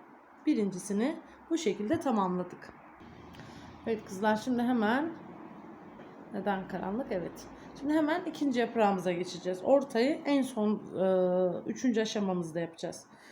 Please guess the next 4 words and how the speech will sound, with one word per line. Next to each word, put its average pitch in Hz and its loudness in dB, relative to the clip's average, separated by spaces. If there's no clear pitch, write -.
Hemen 214 0
tığma 214 2
ipimi 190 -2
sabitliyorum. 214 0